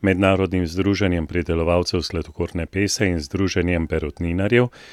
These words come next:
je namreč odločno nasprotovala nadaljevanju pogajanj v okviru sporazuma Mercosur. Evropsko komisijo in Ursulo von der Leyen obtožuje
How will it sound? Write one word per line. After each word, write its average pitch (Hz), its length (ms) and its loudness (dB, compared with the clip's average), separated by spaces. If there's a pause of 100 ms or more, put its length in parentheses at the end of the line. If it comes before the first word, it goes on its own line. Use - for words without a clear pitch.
(180)
je 98 180 6
namreč 101 480 2
odločno 95 680 2
nasprotovala 87 920 0
nadaljevanju 80 760 0
pogajanj 92 600 0 (320)
v 98 120 6 (280)
okviru 80 440 -2
sporazuma 82 640 -2
Mercosur. 78 680 -6 (880)
Evropsko 92 500 4
komisijo 92 560 0
in 85 180 0
Ursulo 85 520 -2
von 82 120 -4
der 80 200 -6
Leyen 92 340 2
obtožuje 92 680 0